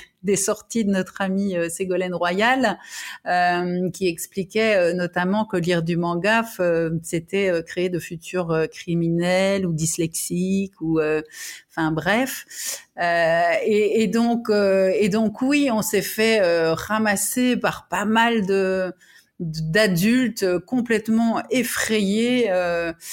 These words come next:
par, euh, le pauvre chapitre qu'ils avaient lu, euh, sans avoir le contexte, ni l'histoire, ni comprendre qu'il s'agissait de magnifiques, euh,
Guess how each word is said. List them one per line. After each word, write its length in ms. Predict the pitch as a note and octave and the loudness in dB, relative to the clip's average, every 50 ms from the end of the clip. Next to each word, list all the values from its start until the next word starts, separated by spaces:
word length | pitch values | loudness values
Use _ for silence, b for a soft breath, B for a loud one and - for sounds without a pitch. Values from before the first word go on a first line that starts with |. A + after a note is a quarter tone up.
| B B B B B _ _ | B B B B B _ _
par, 360 | - G3 G3+ G3+ G3 - F#3+ | -4 -2 0 0 -2 -2 0
euh, 480 | F#3+ F#3 F3 E3+ F3 F3 F3 F3 E3+ E3+ | 0 2 2 2 2 2 2 0 0 0
le 160 | F#3 F#3+ F3+ | 0 0 -2
pauvre 280 | F3 - A3 A3 G#3 - | -2 -2 -4 -4 -2 -2
chapitre 440 | - G3 F3+ - - A#3 A3+ A3+ | -2 -2 -2 -2 -2 -4 -4 -4
qu'ils 200 | - - F#3+ F3+ | -4 -4 -2 0
avaient 200 | F#3 F3+ F3 F3 | 0 2 2 0
lu, 320 | F3+ F3+ F#3+ G#3 A3 A3 G#3 | 0 0 0 0 0 0 0
euh, 100 | E3+ E3+ | 0 -2
sans 240 | - - G3+ F#3+ G3 | -2 -4 -2 0 0
avoir 240 | F#3+ F3 F#3 F3 | 0 0 0 0
le 140 | F#3 F3+ F3+ | 0 0 0
contexte, 560 | - - F#3 E3 E3 - G#3 A3 A3 - - | -2 -4 -6 -6 -4 -2 -4 -4 -4 -4 -4
ni 100 | G3+ F#3+ | -2 -2
l'histoire, 600 | E3+ F3+ D#3+ - - - G3+ G#3 G#3+ A3 A3+ A3 G#3 | 0 0 -2 -4 -4 -2 0 2 2 4 4 4 4
ni 180 | G3 G#3 G3+ | 2 2 0
comprendre 640 | G3+ - G3+ G3 F#3+ - - - A3 A3 A#3 A3+ A3+ | 0 0 -2 -2 -2 -4 -4 -2 0 0 0 0 -2
qu'il 120 | - G#3 - | -2 -4 -4
s'agissait 640 | - G3 F3+ E3+ F3+ F#3 E3+ - - - G#3+ A3 | 0 0 -2 0 0 -4 -4 -4 -2 0 0 0
de 120 | F3 E3+ | 2 0
magnifiques, 840 | E3+ F3 F#3+ G#3 G#3 G3+ G3+ G3 G3+ - - A3+ A3 G#3+ - _ - F#3 | -2 0 0 0 2 2 0 -2 -4 -6 -4 -2 -2 -2 -4 _ 0 0
euh, 160 | F3 E3+ | 2 2